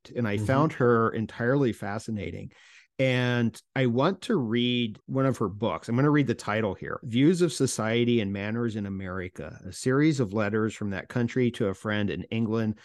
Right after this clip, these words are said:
Speaker 1: during the years eighteen eighteen, eighteen nineteen, and eighteen twenty by an English woman. And what really struck my attention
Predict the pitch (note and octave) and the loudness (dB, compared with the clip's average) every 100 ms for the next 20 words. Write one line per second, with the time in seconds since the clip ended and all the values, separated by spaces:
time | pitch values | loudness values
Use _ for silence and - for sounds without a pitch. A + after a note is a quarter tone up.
0 | - _ - A#2 A2+ A2 G#2+ A2 G2 - | -20 _ 0 2 2 2 2 0 -2 -2
1 | C3+ - C3+ A#2+ A2 - A2+ G#2+ A2 - | -4 -2 -2 0 -2 -4 -4 -2 -2 -2
2 | B2+ G#2+ G2+ - G#2+ G2+ G2 G2+ - A2+ | -2 -2 -4 -6 -6 -4 -4 -4 -2 -4
3 | - G#2 G2 G2 F#2 F2 D2+ G2 G2 - | -2 -4 -4 -4 -6 -8 -8 -8 -8 -10
4 | E2+ E2+ - - - - - _ - C3+ | -12 -12 -14 -18 -20 -20 -20 _ -2 2
5 | C3 C3 - B2 B2+ D#3 F#3 F3 D#3 B2 | 2 2 0 -4 -6 -4 -4 2 4 6
6 | A#2 - - - C#3 - A#2+ F#2+ - C3+ | 4 0 -8 -2 0 0 -2 -2 -6 -2
7 | D3 - A2+ F2 | -2 0 -4 -6